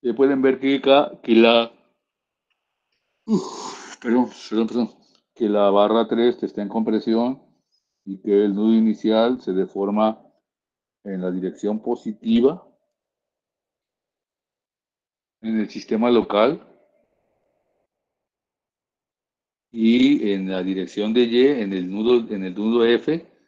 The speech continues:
el desplazamiento sería en la dirección negativa, hacia la izquierda.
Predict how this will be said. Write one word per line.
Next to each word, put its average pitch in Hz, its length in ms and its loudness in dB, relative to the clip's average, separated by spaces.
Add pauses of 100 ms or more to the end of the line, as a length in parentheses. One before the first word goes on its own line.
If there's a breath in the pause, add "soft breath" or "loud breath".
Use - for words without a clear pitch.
(680)
el 101 100 -8
desplazamiento 98 680 -6
sería 107 420 0
en 101 140 -6
la 90 100 -4
dirección 101 880 -8
negativa, 92 580 -2
hacia 90 220 -2
la 85 80 -2
izquierda. 120 600 -4